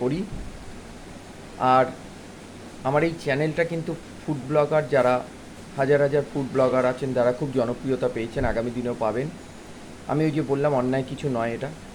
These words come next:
এটা কোন দোকানে ভালো খাবার হয়, এটা জানানোটা জরুরি।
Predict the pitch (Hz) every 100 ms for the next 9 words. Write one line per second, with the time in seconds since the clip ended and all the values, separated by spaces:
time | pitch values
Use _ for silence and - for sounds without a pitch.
0 | - - 143 143 131 123 - - - -
1 | - - - 175 175 156 147 147 147 139
2 | 143 139 139 131 135 127 120 113 - -
3 | - - - - - - - - 160 143
4 | 135 131 127 - 131 143 135 135 131 147
5 | 139 131 135